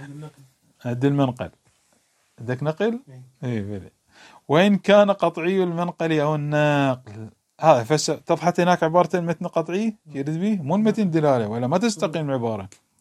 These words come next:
Speaker 2: "إن كان قطعي"، وإن،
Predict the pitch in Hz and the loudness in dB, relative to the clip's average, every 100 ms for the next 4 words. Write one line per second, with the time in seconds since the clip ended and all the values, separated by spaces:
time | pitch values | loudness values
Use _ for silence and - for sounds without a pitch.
0 | _ - - - - - 131 156 165 151 | _ -20 -20 -20 -20 -8 0 0 2 4
1 | 170 165 165 160 156 143 160 165 147 175 | 6 6 4 2 0 0 -2 -2 0 0
2 | 185 170 131 | 0 -2 -4